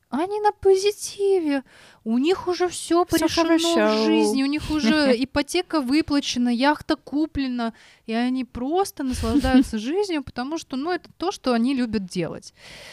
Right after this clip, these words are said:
Speaker 2: Это
Speaker 1: И вот,
Speaker 2: nice.
Speaker 1: эм, возвращаясь, э, вот к эйджизму и важности того, что ты любишь делать. Если к сорока годам человек не нашёл своё призвание,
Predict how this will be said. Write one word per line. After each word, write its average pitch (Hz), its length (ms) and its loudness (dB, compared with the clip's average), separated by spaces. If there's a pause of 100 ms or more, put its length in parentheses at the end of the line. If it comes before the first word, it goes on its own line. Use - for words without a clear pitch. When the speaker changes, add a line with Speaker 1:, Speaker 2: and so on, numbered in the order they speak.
(100)
Speaker 2:
Это 226 200 -4
Speaker 1:
И 247 80 4
вот, 285 180 2
Speaker 2:
nice. - 120 -6
Speaker 1:
эм, 254 640 -2
возвращаясь, 220 800 -2
э, 202 280 0
вот 190 260 -8
к - 80 -20
эйджизму 226 640 2
и 214 720 0
важности 214 1080 2
того, 220 760 0
что 240 460 -2
ты 214 220 -4
любишь 190 420 -2
делать. 165 500 -10 (640)
Если 220 600 0
к 185 100 -14
сорока 208 480 -4
годам 180 560 -4 (140)
человек 196 640 -4
не 214 200 2
нашёл 208 440 0
своё 175 280 -6
призвание, 180 840 -2